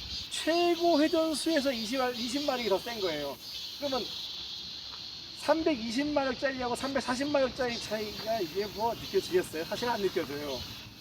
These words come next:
근데 그 이십 마력이 더 세기 위해서 저회전, 천에서 이천 알피엠 사이는 더 약해졌어요.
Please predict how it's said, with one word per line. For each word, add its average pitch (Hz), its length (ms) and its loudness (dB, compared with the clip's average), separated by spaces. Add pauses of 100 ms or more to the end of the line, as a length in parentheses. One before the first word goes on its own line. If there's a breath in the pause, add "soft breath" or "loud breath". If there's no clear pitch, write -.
(600)
근데 294 280 2
그 277 160 2
이십 240 300 2
마력이 269 280 8
더 220 100 2
세기 240 380 -2
위해서 202 500 2 (460)
저회전, 269 480 4 (380)
천에서 302 300 4
이천 247 300 0
알피엠 226 280 0
사이는 240 340 -2 (220)
더 262 100 8
약해졌어요. 214 640 4